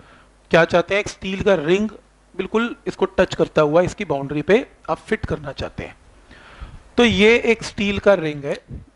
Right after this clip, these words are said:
ये लो, ये मैंने यहाँ पर इसको fit कर दिया। ये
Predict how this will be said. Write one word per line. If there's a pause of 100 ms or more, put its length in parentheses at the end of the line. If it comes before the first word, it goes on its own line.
(260)
ये
लो, (380)
ये
मैंने
यहाँ
पर
इसको
fit
कर
दिया। (440)
ये